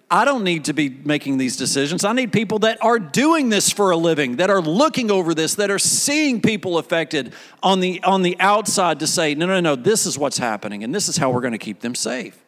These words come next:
So what is your gift? You must compete and compete by the rules. You must get to work and do your thing and do it under the authority of the Word of God and compete to win.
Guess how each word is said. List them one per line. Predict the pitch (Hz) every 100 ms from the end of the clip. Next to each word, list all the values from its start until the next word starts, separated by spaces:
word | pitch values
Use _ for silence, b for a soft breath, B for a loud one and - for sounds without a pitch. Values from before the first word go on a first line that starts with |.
| _ _ b b b b b b b b b b
So | - 196
what | 156 214 269
is | 254
your | 226
gift? | 185 202 262 160 - - - _ _ _ _ _ _ _ _ _
You | 190 214
must | 196 233 254 -
compete | - 214 - 185 226 220
and | 190
compete | 165 175 214 196
by | 196
the | 190
rules. | 175 180 202 185 135
You | 160
must | 185 208 190
get | 208 -
to | 185
work | 160 202 208
and | 180 143
do | 160
your | 208 196 175
thing | - 190 202 160
and | 135
do | 160 226
it | 202
under | 196 180
the | 160
authority | 147 180 190 202
of | 170
the | 135
Word | 131 170 196
of | 135
God | 151 202 220 110 - _ b b b b -
and | 156
compete | 165 135 190 226
to | 202 196
win. | 160 190 233 180 107